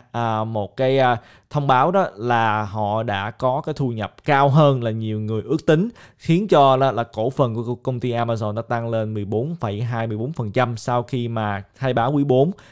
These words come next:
Đó chính là lúc mà sau khi thị trường đã đóng cửa. Thì các bạn thấy đây á,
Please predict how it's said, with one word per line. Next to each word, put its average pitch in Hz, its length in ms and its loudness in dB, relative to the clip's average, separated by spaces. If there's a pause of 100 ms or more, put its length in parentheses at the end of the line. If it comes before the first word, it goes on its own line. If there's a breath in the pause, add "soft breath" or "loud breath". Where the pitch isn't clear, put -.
(160 loud breath)
Đó 135 200 2
chính 160 180 -4
là 151 100 2
lúc 135 260 -2
mà 117 120 0
sau 117 200 -4
khi 120 220 -6
thị 110 100 -6
trường 107 160 -8
đã 104 100 -6
đóng 135 180 -4
cửa. 113 340 0
Thì 131 260 0
các 135 120 -2
bạn 110 260 -2
thấy 139 320 -2 (280 loud breath)
đây 151 280 6
á, 156 140 6